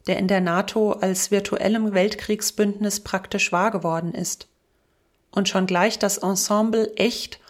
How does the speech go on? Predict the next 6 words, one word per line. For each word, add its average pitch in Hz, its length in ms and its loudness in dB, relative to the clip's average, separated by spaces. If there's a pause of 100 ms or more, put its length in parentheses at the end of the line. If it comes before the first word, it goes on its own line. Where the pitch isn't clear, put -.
(180)
oder 190 280 0
unecht 208 680 -2
supranationaler 190 1120 0
Institutionen 196 840 -2
und 185 200 -2
Instanzen, 190 720 -2